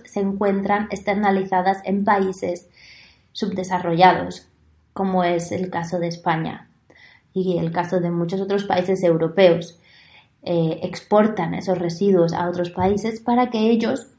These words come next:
en sus plantas, pues los puedan reciclar. Pero esto también tiene una serie de riesgos e impactos, porque al final,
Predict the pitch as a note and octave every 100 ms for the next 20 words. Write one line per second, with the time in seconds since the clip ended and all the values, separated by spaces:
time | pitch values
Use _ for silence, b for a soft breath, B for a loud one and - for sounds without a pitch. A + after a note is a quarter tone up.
0 | _ - G3+ G3+ G#3+ A3+ G#3 G#3 G3+ C#4
1 | - B B B - G#3 G3 G3 F#3 G3
2 | G3+ - E3+ G3+ F#3 - B B B -
3 | G#3 G3+ - - A3 A#3+ A#3 A#3 A#3 G#3+
4 | G#3+ G3 F#3+ G3 F#3+ F#3 F3+ F3 A3+ A3
5 | F#3 F#3 F#3 - - F3+ E3+ - F#3 F#3+
6 | F#3 F#3+ F#3 G#3 F#3 B3+ -